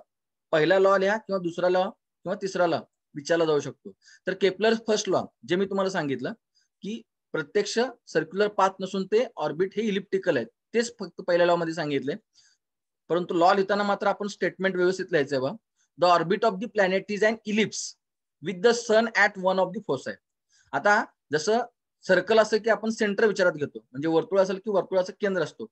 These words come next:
तसं इलिप्स म्हणजे अंडाकृती पाथ असेल तर त्याचा फोसाय असतो. त्याला काय म्हणतात? सेंटर म्हणत नाही, त्याला फोसाय. मग the orbit of the planet म्हणजे ग्रहाची कक्षा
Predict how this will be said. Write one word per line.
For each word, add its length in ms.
तसं 240
इलिप्स 440
म्हणजे 220
अंडाकृती 720
पाथ 180
असेल 300
तर 60
त्याचा 360
फोसाय 380
असतो. 260
त्याला 180
काय 140
म्हणतात? 200
सेंटर 380
म्हणत 240
नाही, 160
त्याला 140
फोसाय. 400
मग 160
the 200
orbit 260
of 80
the 220
planet 220
म्हणजे 280
ग्रहाची 380
कक्षा 500